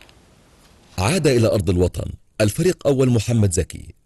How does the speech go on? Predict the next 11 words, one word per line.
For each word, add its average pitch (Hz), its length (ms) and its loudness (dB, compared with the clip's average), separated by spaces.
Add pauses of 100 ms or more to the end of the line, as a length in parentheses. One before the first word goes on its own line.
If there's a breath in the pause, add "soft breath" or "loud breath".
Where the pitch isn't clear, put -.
القائد 113 480 0
العام 110 320 0
للقوات 104 460 0
المسلحة 98 560 0
وزير 92 340 0
الدفاع 87 500 0
والإنتاج 87 480 -2
الحربي 85 560 -2 (280)
والوفد 165 400 2
المرافق 113 520 0
له 62 300 -4